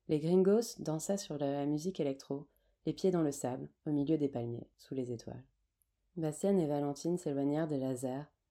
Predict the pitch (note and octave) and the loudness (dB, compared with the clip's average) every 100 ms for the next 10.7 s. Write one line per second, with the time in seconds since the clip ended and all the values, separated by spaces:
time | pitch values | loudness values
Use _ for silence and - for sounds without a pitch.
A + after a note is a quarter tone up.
0 | _ - D3+ D3+ D3 F#3+ F#3 D3+ - D3+ | _ -10 -4 -4 -2 -4 -2 -4 -4 -6
1 | - C#3+ B2 A#2+ _ _ _ _ _ - | -2 -2 -2 -6 _ _ _ _ _ -2
2 | D3+ D3+ E3 D3+ D3 C#3 C#3 C#3+ C#3 C3 | 0 2 2 0 0 0 -2 -2 -4 -4
3 | B2 A#2+ - B2 A#2+ _ _ _ _ _ | -6 -10 -14 -16 -18 _ _ _ _ _
4 | _ _ _ _ _ _ _ - D3 C#3 | _ _ _ _ _ _ _ -8 -2 0
5 | C3+ C3+ D3+ D3+ _ _ _ _ _ - | -2 -4 -6 -8 _ _ _ _ _ -10
6 | D3+ D3+ D3 E3 D#3+ E3 E3+ E3 D3+ C#3+ | -4 -2 -2 -4 0 0 0 0 -2 -2
7 | C#3+ C#3 C3+ A#2+ B2 - B2+ A#2+ _ _ | -2 -2 -2 -6 -8 -12 -14 -16 _ _
8 | _ _ - D#3 F3 E3+ E3 D#3 E3 D#3+ | _ _ -8 0 2 4 4 4 2 2
9 | C#3 C#3 C#3 - C#3+ C3+ C3 - B2+ C#3 | 0 -4 -4 -4 -6 -6 -6 -6 -8 -6
10 | C3+ B2+ B2 B2 B2 - | -6 -6 -8 -8 -8 -8